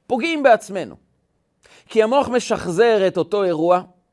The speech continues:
הוא בעצם חווה מחדש את הפגיעה, הרגש חווה את אותה פגיעה, חווה את אותו כאב, ואנחנו מבחינה נפשית, הנפש שלנו מקבלת שוב את אותה מכה שקיבלנו אז כשפגעו בנו.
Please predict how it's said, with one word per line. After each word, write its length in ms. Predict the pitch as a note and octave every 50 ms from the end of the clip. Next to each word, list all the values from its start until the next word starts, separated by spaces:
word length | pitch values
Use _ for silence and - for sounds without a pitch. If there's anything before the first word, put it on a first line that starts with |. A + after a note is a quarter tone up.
| _ _ _ _ _ _ _ _ _ _ _ _ _ _ _ _ _ _ _ _ _ _ _ _
הוא 100 | - E3+
בעצם 300 | F#3+ A3 G#3+ - B3 A#3
חווה 540 | - B2 - - F#3 E3+ D3+ D3+ G#3+ B3 C4
מחדש 640 | B3+ B3 - - - G3+ F#3 E3 G#3+ F#3+ E3+ - -
את 120 | D#3 -
הפגיעה, 640 | E3+ D#3+ - D#3 D3 D#3+ E3 E3+ E3+ F3+ F#3+ G3+ F#3+ -
הרגש 760 | D#3 D#3+ D3+ E3 G3+ A#3 G#3 F3 E3 C#3 - - - - _ _ _ _ _ _ _ _ -
חווה 320 | - F3 E3 D#3 G#3+ A3
את 100 | G#3 G3+
אותה 260 | F#3+ E3 - - F#3 F3+
פגיעה, 380 | F3+ F#3 E3 F3+ F#3 F#3 F3
חווה 300 | - - D3+ C#3 D3 F#3+
את 100 | F#3+ F#3+
אותו 240 | F#3 E3 - G#3+ G#3 G#3
כאב, 400 | - G3+ F3 D#3+ F#3+ G3+ G3+ F#3+ - _ _ _ _
ואנחנו 420 | B2 D3 E3 G3 A#3+ - - A#3+
מבחינה 420 | A3 G3 G3 - - D#3+ F3+ G#3+ A3
נפשית, 520 | G3 E3+ - - - - A#3 B3 A#3 -
הנפש 540 | D3 C#3 D3+ E3+ A3 C4 A#3+ - A#3+ G#3+ -
שלנו 320 | G3+ F#3 G3 G#3+ G#3+ G#3+
מקבלת 540 | G3+ F#3 - - E3 E3 G#3+ A3+ A#3 A3 - _ _ _ _ _
שוב 560 | - - - - - D4 E4 F4+ E4 C#4+ B3 - - G3+
את 120 | F#3+ G3
אותה 220 | F#3 F3+ - C4+ D#4 D#4 D4 C4+
מכה 360 | A#3+ G3 - - B3 B3 A#3+
שקיבלנו 720 | A3 - G3 E3 - F3 E3 F3+ A3+ A#3 A3+ A3 G#3+ F#3 -
אז 280 | - A3+ B3+ A#3+ G3 E3+ - _ _ _ _
כשפגעו 520 | - - F#3+ - - E3+ D#3+ F3+ A3+ A#3
בנו. 220 | F#3+ F#3 A#2+ G2